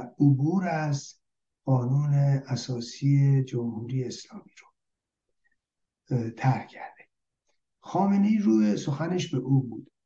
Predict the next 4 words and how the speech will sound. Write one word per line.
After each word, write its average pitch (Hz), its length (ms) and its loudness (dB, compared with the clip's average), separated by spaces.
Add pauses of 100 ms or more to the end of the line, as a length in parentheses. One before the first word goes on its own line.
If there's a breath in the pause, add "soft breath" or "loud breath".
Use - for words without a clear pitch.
(100)
منتها 143 380 -2
اسم 139 460 -2
نیاورد - 560 -8 (1500)
و 147 720 0